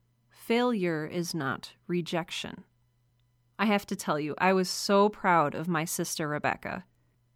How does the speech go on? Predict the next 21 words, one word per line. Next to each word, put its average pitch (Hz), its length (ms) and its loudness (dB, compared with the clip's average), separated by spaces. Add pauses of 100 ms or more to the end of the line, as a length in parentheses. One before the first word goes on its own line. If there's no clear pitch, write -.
Rebecca, 180 360 2
if 156 200 -4
you're 165 80 -4
listening 156 380 -4
to - 100 -12
this, 143 320 -6
I 180 140 -2
am 160 380 -4
always 175 280 4
proud 139 220 -2
of - 140 -8
you. 80 100 -8
But - 300 4 (200)
I 196 120 6
was 196 280 2
extremely 220 800 2
and 175 420 0
especially 202 560 0
proud 160 320 -2
of 180 120 -10
you 147 300 -6